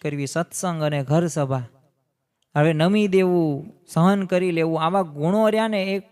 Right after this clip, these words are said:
એ કેળવા ખૂબ અઘરા છે. પરંતુ જો આત્મીયતા હોય ને, તો થઈ જાય.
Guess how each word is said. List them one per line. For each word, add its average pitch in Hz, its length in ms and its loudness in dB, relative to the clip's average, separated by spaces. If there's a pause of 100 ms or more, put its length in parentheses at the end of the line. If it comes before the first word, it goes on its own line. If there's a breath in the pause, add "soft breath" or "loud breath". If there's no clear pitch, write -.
(120)
એ 196 140 0
કેળવા 208 420 2
ખૂબ 208 320 -2
અઘરા 190 340 0
છે. 143 180 -8 (760)
પરંતુ 202 360 2
જો 233 120 2
આત્મીયતા 220 800 -2
હોય 247 160 0
ને, 226 60 -8
તો 214 140 -4
થઈ 208 260 -6
જાય. 143 260 -6